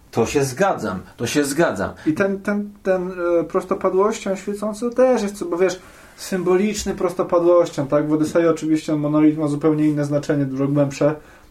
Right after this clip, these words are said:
Speaker 2: ale chodzi o, wiesz, o, to, o formę samą, nie? Masz świecący kawałek trójkąta, który jest oczywiście trójkąt mistyczny, e, świeci się, mistyczny,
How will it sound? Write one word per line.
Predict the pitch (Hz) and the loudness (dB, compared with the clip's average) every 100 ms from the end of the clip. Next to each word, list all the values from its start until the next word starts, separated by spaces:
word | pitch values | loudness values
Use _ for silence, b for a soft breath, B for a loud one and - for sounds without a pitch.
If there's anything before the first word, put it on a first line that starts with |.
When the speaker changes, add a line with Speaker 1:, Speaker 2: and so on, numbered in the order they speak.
| - | -2
Speaker 2:
ale | 131 151 | 0 2
chodzi | 190 202 202 | 0 0 2
o, | |
wiesz, | 196 202 | 2 0
o, | |
to, | 202 - | -2 -2
o | |
formę | - 226 214 196 | 0 2 2 0
samą, | - 156 143 139 | 0 0 0 2
nie? | 151 | 2
Masz | 156 156 - b b b | 4 2 -2 b b b
świecący | - 170 208 214 202 | -2 0 2 0 0
kawałek | 185 160 170 170 156 | 0 2 4 2 2
trójkąta, | 165 156 160 147 139 117 | 2 4 4 2 2 0
który | 113 - 135 | -2 -2 0
jest | 135 156 | 0 -2
oczywiście | 156 156 - | 2 2 2
trójkąt | 135 147 151 139 131 | 2 4 4 2 0
mistyczny, | 139 - 147 - 127 117 113 b b b b - | -2 0 -2 0 -4 -2 -4 b b b b -2
e, | 113 123 | 0 0
świeci | - 165 156 151 | 0 0 0 -2
się, | 156 139 | 2 4
mistyczny, | 151 147 156 - 127 120 113 | 2 0 -2 -2 -2 -2 -4